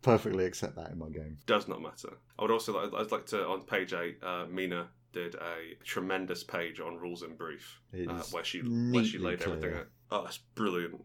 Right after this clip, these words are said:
Speaker 2: 'Cause, like, I mean, to be honest with you, I, I struggle to remember the rules sometimes, and it's not a very complex system.
Speaker 1: I, I have to keep the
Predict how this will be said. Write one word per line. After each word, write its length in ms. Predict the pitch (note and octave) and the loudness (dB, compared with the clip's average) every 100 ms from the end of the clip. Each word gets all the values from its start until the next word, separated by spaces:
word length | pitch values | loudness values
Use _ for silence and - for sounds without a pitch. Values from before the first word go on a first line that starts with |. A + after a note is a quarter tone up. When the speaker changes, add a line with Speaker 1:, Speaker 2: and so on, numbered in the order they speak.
| - | -14
Speaker 2:
'Cause, 320 | - A2+ G2 - | 0 0 0 2
like, 340 | A2 G2+ F#2 - - | 4 4 0 -16 0
I 60 | A2 | 4
mean, 160 | A2 | 4
to 40 | G#2+ | 6
be 60 | |
honest 160 | G#2+ G#2+ | 4 6
with 100 | A2 | 6
you, 160 | A#2 | 8
I, 60 | G#2 | 6
I 40 | |
struggle 300 | G#2+ - F2+ F2 | 4 0 -4 -2
to 120 | F2+ | -4
remember 260 | E2+ E2+ | -4 -6
the 80 | F2 | -8
rules 240 | E2 E2 - | -8 -8 -6
sometimes, 540 | D#2+ D#2+ D#2+ E2 - | -6 -6 -6 -8 -10
and 80 | - | -8
it's 80 | F2 | -4
not 100 | F2 | -4
a 40 | |
very 140 | D#2+ D#2+ | -4 -8
complex 380 | - F2 D#2+ - | -6 -6 -8 -8
system. 380 | F2 - - - - | -8 -8 -16 -16 -8
Speaker 1:
I, 260 | G2+ G2 - | -4 -4 -6
I 160 | F#2 G2 | -6 -4
have 220 | F#2 F#2+ | -2 -4
to 100 | - | -6
keep 380 | - - E2+ - | -8 -4 -4 -4
the 120 | F2 | -8